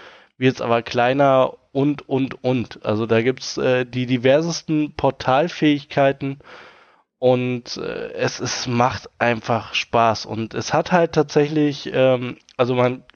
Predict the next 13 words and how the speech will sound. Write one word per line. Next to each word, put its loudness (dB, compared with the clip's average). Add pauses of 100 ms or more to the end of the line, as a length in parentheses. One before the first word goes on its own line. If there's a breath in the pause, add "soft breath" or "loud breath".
(260)
kämpft 0
auch 0
gegen -4
Gegner 2
oder 4
trifft -2
auf -2
Gegner, -2 (840 loud breath)
äh, 6
die 2
man 2
aber 2
nicht -2